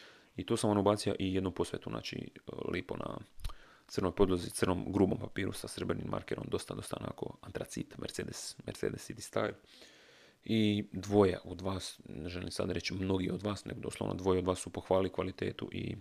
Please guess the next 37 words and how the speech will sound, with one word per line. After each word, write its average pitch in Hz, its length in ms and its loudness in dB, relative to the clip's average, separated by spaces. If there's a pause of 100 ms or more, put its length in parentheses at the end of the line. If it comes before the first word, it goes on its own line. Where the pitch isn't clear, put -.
(120)
dizajn 95 360 0
i 98 200 -2 (840)
kroj 110 220 8
mercha, 113 320 6
pogotovo 98 400 2
hudica. 101 360 2 (540)
Jako 92 200 2
mi 90 60 2
je - 20 6
drago 90 200 4
da 90 60 0
vam 87 100 -2
se - 120 -8
sviđa 101 440 -2
i 90 60 -2
ja 92 100 -2
se - 120 -6
slažem, 92 360 0 (100)
nosio 92 500 -2
sam 92 200 -4
je 90 200 -4 (340)
oba 98 160 4
puta 98 300 0
kad - 160 -6
sam 92 140 -4
dostavljao 104 380 2
merch, 104 260 0 (460)
jako 107 240 4
topla, 98 280 4
jako 95 200 2
mekana 92 360 -2 (100)
i 87 80 -8
jako 92 220 -2
ugodna, 92 380 0 (160)
udobna, 98 420 0 (440)
tako 90 280 -6
da, 90 300 -4